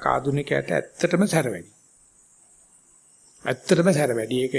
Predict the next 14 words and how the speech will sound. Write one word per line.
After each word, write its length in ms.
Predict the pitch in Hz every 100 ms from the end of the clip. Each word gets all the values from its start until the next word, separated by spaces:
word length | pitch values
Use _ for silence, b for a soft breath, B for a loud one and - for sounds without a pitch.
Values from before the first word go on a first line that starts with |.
| 131
ඉතින් 220 | 127 135 135
වෙන 160 | 131 135
කරන්න 240 | 135 139
දෙයක් 200 | 131 135
නිසා 380 | 135 120 135 160 - b b _
අපි 180 | - 139
මේක 180 | 139 135
කරගෙන 320 | 135 135 127 120
යනවා. 320 | 113 117 139
ඒ 80 | 139
නිසා 280 | 135 143 139 123
යම් 180 | 131 185
හේයකින් 520 | 127 143 147 147 110 120 160 B B -
අපි 240 | - -